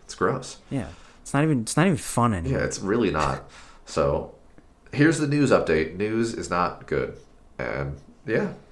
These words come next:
Speaker 2: So, as Ryan just said, you can expect Goo to come back. I'm sure Goo will be back for an episode or two. We're also gonna try and get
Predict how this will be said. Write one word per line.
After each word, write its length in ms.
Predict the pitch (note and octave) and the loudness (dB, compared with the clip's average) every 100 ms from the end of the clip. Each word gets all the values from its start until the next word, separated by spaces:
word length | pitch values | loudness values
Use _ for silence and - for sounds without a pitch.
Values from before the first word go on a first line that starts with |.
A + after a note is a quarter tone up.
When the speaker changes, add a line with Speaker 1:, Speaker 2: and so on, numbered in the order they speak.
| - - - - - - - - - - - - | -20 -20 -20 -20 -20 -20 -20 -20 -20 -20 -20 -18
Speaker 2:
So, 420 | - C3+ B2 B2+ - - - - - | -4 0 2 2 -2 -20 -20 -20 -2
as 160 | C#3+ C#3+ | 2 4
Ryan 280 | C#3+ C#3 C3+ | 4 4 4
just 200 | B2+ - | 4 6
said, 240 | C#3 C3 | 6 6
you 80 | B2+ | 4
can 140 | B2+ | 4
expect 500 | A#2+ - - A#2+ - | 2 2 2 2 2
Goo 340 | A#2 A#2+ A2+ A#2 | 4 6 6 2
to 100 | - | -2
come 240 | A#2+ A#2+ A2 | -2 0 2
back. 300 | G#2 G#2+ - | 2 0 -2
I'm 80 | G#2+ | -2
sure 200 | - A#2 | 0 2
Goo 220 | A#2 A#2 | 4 6
will 200 | A2 A2 | 6 4
be 120 | A2+ | 4
back 300 | A2 A2 G#2+ | 6 4 4
for 160 | - A2+ | 2 4
an 100 | G#2 | 4
episode 400 | G2+ - G#2+ G2+ | 2 0 2 0
or 60 | |
two. 380 | G2+ - G2+ A#2 - - | 0 0 0 0 -6 -4
We're 180 | B2+ B2 | 4 8
also 280 | B2 - B2 | 8 6 6
gonna 220 | A#2 A2+ | 6 4
try 240 | - B2 | 4 6
and 160 | A#2+ A#2 | 6 6
get 260 | A#2 A2+ | 6 4